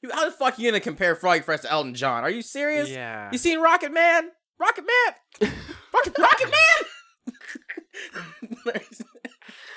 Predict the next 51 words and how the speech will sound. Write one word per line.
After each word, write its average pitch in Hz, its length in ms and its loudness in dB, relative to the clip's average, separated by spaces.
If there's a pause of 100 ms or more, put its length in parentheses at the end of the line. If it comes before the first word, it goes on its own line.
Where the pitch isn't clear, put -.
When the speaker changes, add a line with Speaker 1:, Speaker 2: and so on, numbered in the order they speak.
(340)
Speaker 3:
Oh 165 140 0
Speaker 2:
God, 170 200 0
Speaker 3:
my 143 140 -2
Speaker 2:
yeah, 127 380 -8
that's 135 200 -12
a 170 60 -10
good 147 220 -6
point. 113 440 -10 (300)
I, 120 260 -12 (1120)
'cause 170 200 -8
I 196 40 -4
don't 208 180 -8
know, 196 420 -8
I, 180 280 -6
I 190 260 -8 (140)
fully 185 360 -4
expected 120 440 -8
all 101 120 -8
the 98 100 -12
comments 98 420 -10
to - 60 -20
be 95 80 -18
negative 92 380 -10
Speaker 1:
So 233 60 -4
Speaker 2:
the 269 80 -6
Speaker 1:
did 269 120 -4
Speaker 2:
whole 269 100 -2
Speaker 1:
I. 269 100 -2
Speaker 2:
way 107 40 -10
down. 92 240 -12
Speaker 1:
But 107 120 -12
Speaker 2:
Yeah. 151 60 -2
Speaker 1:
then 214 280 -6
as 190 160 -2
you 220 60 -8
keep 233 140 -6
Speaker 3:
But 185 60 -10
Speaker 1:
reading, 240 200 -2
I'm 185 80 2
Speaker 3:
there's, 170 100 -6
Speaker 1:
thinking 208 180 -4
about 135 140 0
it, 151 60 2
Speaker 3:
okay, 131 40 0
Speaker 1:
like, 120 140 -4
th-, 160 120 -10
they 151 120 -8
have 117 160 -6
to 113 80 -12
be 104 160 -16
memeing. 98 140 -20